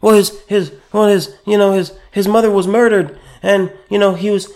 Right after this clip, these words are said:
he was such a beautiful boy, and he was so good, and he was, he was so nice.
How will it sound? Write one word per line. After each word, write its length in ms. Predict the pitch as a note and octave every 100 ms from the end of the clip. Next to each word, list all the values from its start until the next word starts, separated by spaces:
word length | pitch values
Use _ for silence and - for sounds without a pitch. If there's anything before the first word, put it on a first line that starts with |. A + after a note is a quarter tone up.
| -
he 140 | A3+
was 120 | G#3+
such 160 | G#3+ G#3+
a 40 |
beautiful 320 | G3 G#3 G3+
boy, 320 | F#3 A3 A3 G3+
and 160 | F#3 - _
he 120 | A3
was 180 | G#3 G3+
so 160 | A3+
good, 220 | G#3 G#3+ G#3
and 100 | F#3
he 100 | G#3
was, 220 | F#3+ - -
he 100 | -
was 160 | G3+ F#3
so 180 | G#3 G3+
nice. 640 | A3 A3 G#3 - - _